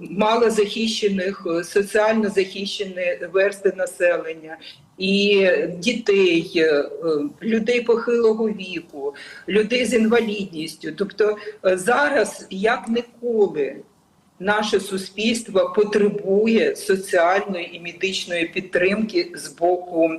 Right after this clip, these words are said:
влади і з боку місцевого самоврядування для того, щоб, е, перерозподілити всередині року,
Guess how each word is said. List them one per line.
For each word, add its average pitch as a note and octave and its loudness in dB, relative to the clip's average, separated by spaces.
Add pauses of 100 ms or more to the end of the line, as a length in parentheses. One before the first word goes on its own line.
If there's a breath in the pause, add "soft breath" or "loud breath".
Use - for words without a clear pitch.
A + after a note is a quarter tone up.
(160)
влади E3+ 2 (140)
і E3+ 0
з E3 -4
боку G3 2
місцевого F#3+ 2
самоврядування F3 -2 (100)
для F#3+ 0
того, A3 0
щоб, G3+ 0
е, F#3+ 2 (720 loud breath)
перерозподілити A3+ 0
всередині G3 0
року, F#3 2